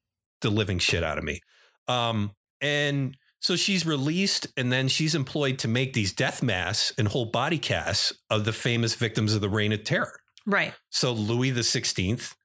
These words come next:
Speaker 1: Marie Antoinette, Marat, Robespierre, she makes all these.
Speaker 2: Right.
Speaker 1: And she has access to, I mean, she's making the body cast.
Speaker 2: Yeah.
Speaker 1: She's got these perfect, like, perfect mediums. It's the real people.
Speaker 2: Right.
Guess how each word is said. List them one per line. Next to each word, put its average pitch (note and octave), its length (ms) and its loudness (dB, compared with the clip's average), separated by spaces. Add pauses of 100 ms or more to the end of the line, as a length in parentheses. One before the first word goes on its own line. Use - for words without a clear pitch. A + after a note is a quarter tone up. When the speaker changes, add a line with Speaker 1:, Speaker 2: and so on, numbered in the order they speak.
Speaker 1:
Marie A#2+ 300 2
Antoinette, A2 580 0 (140)
Marat, G2+ 420 0 (340)
Robespierre, G2+ 720 -2 (240)
she - 160 -2
makes A#3+ 200 0
all A3 160 0
these. - 340 -6 (220)
Speaker 2:
Right. G3 280 0 (120)
Speaker 1:
And C#3+ 180 0
she D3+ 300 0
has B2+ 260 0
access B2+ 600 0
to, C3 440 0 (100)
I A#2+ 40 2
mean, A#2 160 2
she's B2+ 240 0
making A#2+ 360 0
the G#2+ 80 0
body G2+ 320 0
cast. - 580 -2
Speaker 2:
Yeah. G#3+ 180 0
Speaker 1:
She's - 180 -2
got B2+ 180 -2
these A2 140 2
perfect, - 600 -2
like, A2+ 280 -2
perfect E3 360 -2
mediums. D3 440 0 (220)
It's D#3 180 0
the F3 100 -2
real C3 220 0
people. - 580 -4
Speaker 2:
Right. A3 220 0